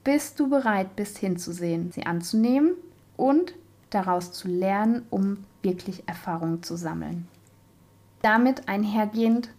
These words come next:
kommt auch tatsächlich eine Erkenntnis. Kein Gefühl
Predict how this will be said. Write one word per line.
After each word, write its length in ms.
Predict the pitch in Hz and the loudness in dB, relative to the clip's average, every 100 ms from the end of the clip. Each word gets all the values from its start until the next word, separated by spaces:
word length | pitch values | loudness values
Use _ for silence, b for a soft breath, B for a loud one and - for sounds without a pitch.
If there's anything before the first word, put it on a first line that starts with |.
| _ - | _ -8
kommt 320 | 220 190 - | -4 -4 0
auch 420 | 185 196 214 - - - - _ _ | 2 2 0 -6 -20 -20 -20 _ _
tatsächlich 800 | - 175 175 196 208 - 202 - | -10 -10 -4 -4 -4 -8 -10 -8
eine 300 | 180 180 190 | -4 -2 -2
Erkenntnis. 800 | 185 170 - 180 175 160 170 - - B B B B B B B - | -4 -10 -8 -8 -8 -10 -10 -16 -4 B B B B B B B -4
Kein 320 | 226 233 262 | 0 4 6
Gefühl 540 | 277 - 196 175 175 | 4 0 -2 0 -2